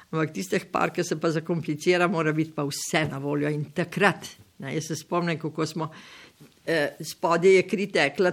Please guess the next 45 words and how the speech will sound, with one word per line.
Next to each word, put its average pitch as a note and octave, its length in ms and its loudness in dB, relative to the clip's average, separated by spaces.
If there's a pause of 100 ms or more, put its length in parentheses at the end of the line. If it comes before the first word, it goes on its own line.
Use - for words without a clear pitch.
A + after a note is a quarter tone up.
tle F#3 160 6
smo F3 200 -2
ji E3 120 0
pumpali, F#3 640 2 (120)
tle G#3 180 6
smo A3 220 -4
ji C4 120 6 (100)
pumpali, A3 560 2 (320)
<laughs> - 360 -6
pa - 120 -2
nismo B3+ 320 6
vedeli, A#3 300 6
ali A3 100 4
bo A3 160 4
mi C#4 160 0
zmagali C#4 480 4
ali C4 160 6
bo, C4 140 6 (100)
ali C4 160 6
bo B3+ 100 8 (380)
telo A3+ 280 8
s-, A3 120 -2 (320)
zmagalo, G#3+ 500 6
zaradi G#3+ 300 2
tega, A3+ 160 4
ker, A3 180 4 (300)
m, G3+ 200 -6 (120)
eh, F#3+ 160 -2
v G3 240 4
enem G3+ 240 4
trenutku G#3 400 0
bi G3 160 4
morala G3 340 4
nehati D#3+ 380 -2
krvaveti, C#3+ 560 -2
ne. D3+ 140 -2
So E3 180 -2
bile D#3+ 160 0
pa D#3+ 160 0
ravno E3 400 0 (840)
podobno, F#3 540 8
ne, D3 160 2
kot D#3+ 200 -2
je E3 120 4
zdaj D#3+ 280 4